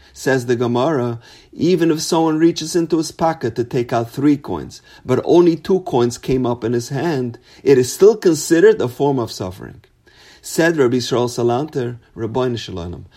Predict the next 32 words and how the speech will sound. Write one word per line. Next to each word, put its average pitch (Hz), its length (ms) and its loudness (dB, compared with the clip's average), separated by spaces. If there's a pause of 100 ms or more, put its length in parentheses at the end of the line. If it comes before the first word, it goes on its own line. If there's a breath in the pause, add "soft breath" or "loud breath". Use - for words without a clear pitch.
(140)
we 120 140 -2
can't 165 400 -4
even 151 240 -2
imagine 135 560 0
the 120 100 0
depth 135 460 -2
of 120 160 -6
the 110 100 -2
love 127 300 -2
that 120 160 -4
you 95 80 -4
have 131 240 -4
for 131 100 -12
your 104 140 -6
children." 73 420 -12 (720 loud breath)
This 214 300 4
prince, 156 500 2 (220 soft breath)
who 151 220 2
enjoys 175 600 4
every 165 280 2
luxury 156 580 0
in 135 100 -2
the 110 120 0
world, 92 380 -4 (300 soft breath)
cannot 139 440 0
be 151 100 0
shielded 151 600 2
from 117 160 -4
this 151 180 -2
type 127 280 -4
of - 120 -10
hardship. 92 520 -12